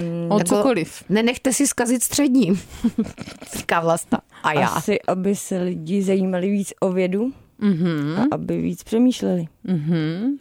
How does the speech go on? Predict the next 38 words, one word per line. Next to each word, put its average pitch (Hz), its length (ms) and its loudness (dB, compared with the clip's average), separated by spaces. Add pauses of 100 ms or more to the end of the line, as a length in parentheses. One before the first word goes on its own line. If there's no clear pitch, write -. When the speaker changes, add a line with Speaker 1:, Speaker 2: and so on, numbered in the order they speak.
Speaker 2:
Tak 170 120 -2
vůbec 160 260 -8 (360)
s 220 120 4
tím 214 120 6
se 220 80 6
Speaker 3:
Mhm. 196 60 4
Speaker 2:
nedá 180 140 2
než 175 180 -2
souhlasit. 220 540 0 (140)
Speaker 3:
To 202 120 2
jo 202 120 2
Speaker 2:
A 196 40 4
vědu 233 180 2
Speaker 3:
teda. 247 100 4
Speaker 2:
myslíš 247 280 2
specificky, 233 560 0
jako 214 160 0
jaký 208 240 0
obor 165 320 0
třeba 170 200 -2
ti 175 140 -10
přijde 175 260 -4
zajímavý? 170 300 2
Speaker 1:
Cokoliv. 185 260 2 (400)
Speaker 2:
Mhm. 170 340 -2
Speaker 1:
Cokoliv. 220 300 -2
Speaker 3:
Jako 214 140 2
je 269 120 4
pravda, 240 300 2
Speaker 2:
Vědění. 160 340 0
Speaker 3:
že 262 140 2
Vlasta 247 340 0
mi 285 180 2
občas 240 340 0
na 262 100 6
Instagramu 220 520 2
posílá 233 400 2
nějaký 254 440 0